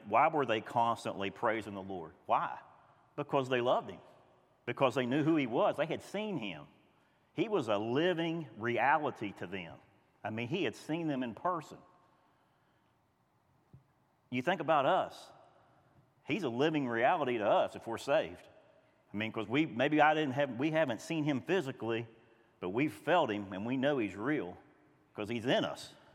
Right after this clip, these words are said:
okay? If we're saved, he lives in us and we know he's a reality to us. So when you think about,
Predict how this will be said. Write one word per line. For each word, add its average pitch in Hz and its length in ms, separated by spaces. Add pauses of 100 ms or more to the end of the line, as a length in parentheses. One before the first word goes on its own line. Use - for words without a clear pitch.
(100)
okay? 117 320
If 143 100
we're 147 100
saved, 151 360
he 113 80
lives 143 300
in 90 100
us 82 160
and 104 140
we 117 100
know 147 160
he's 127 220
a 120 60
reality 120 500
to 82 100
us. 82 220
So 127 340 (520)
when 127 140
you 135 80
think 185 240
about, 147 320